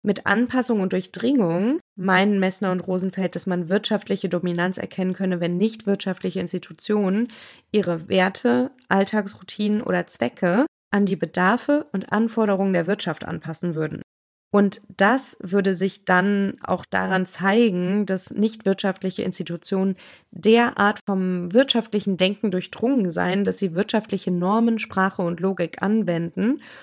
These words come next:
und so ihre eigene Funktionsweise an die Marktprinzipien anpassen würden.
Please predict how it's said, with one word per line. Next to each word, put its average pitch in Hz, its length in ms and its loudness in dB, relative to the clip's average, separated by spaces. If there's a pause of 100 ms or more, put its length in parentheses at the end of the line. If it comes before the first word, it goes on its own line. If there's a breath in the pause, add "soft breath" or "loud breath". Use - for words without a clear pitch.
(360 loud breath)
und 196 480 2 (180)
so 208 440 0
ihre 185 340 -2
eigene 185 420 2
Funktionsweise 175 880 -4
an 185 60 -2
die 175 80 -2
Marktprinzipien 170 720 -6
anpassen 175 540 -4
würden. 160 240 -4